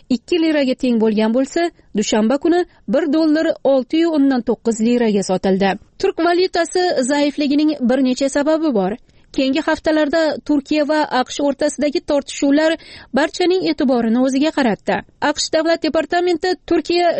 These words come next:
Shimoliy Karolinalik pastorni qo'lga olgani uchun mamlakatga qarshi sanksiyalarni joriy qildi. Bu holat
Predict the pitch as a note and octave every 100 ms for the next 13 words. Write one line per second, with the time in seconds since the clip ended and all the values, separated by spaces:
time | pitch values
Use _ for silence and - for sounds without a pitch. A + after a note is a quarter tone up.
0 | C4+ E4 D4+ D#4 E4+ D#4+ D#4+ E4 F4+ D#4
1 | D4 D4+ - C#4+ C#4 D4+ C4+ D4+ C#4+ -
2 | C#4 B3 C#4+ C4+ C#4+ C#4+ C#4 E4+ E4 -
3 | - - C4 B3+ B3 B3 - E4+ D#4+ D4
4 | F4 E4+ C#4+ - D4+ D#4+ F#4 F4 C#4+ C4
5 | B3 B3 C4+ A#3+ G3+ F#3+ F#3+ F#3 - _
6 | - - C#4+ - C#4+ D4